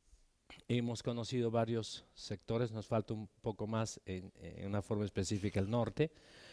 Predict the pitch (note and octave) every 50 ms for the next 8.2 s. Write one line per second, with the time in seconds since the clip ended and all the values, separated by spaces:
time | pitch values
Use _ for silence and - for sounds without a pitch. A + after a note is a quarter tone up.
0 | - - - - C3+ C3+ C3 - - F3 F3 E3 D#3 - - E3 D#3+ D#3+ D#3 D3+
1 | D3 C#3 - D3 C#3+ C#3 - - D3+ C#3+ D3 C3+ - - B2+ A#2+ A#2+ A2+ C#3+ C#3+
2 | C#3 C#3 C#3 D#3+ E3 F3+ F#3+ F#3 F3+ - F#3+ F3 E3 C3+ D#3 D#3+ D3 D3 D#3 C#3+
3 | D3 D3 D3+ D#3 D3+ D3 C#3+ D3 D3+ C#3 D#3 D3 C#3 - C3 B2+ A#2 - - -
4 | - - - - - - - - - - B2 - D3+ D3 C#3+ C#3+ C#3+ D#3+ F3 F#3+
5 | G3 E3+ - - E3 E3+ E3 - F3 D3+ C#3+ C3+ D3 D#3 E3 D#3 D3+ C#3+ A#2+ D3
6 | D3 D3+ C#3+ B2 - - C#3 D#3 D3+ D3 C#3+ - E3+ F3 D#3+ D3+ D#3 D#3+ D#3 C#3+
7 | - - A#2 G#2+ - A#2 A2 G2+ G#2 G2 - - - - - F2 F2 E2 E2 -
8 | - - -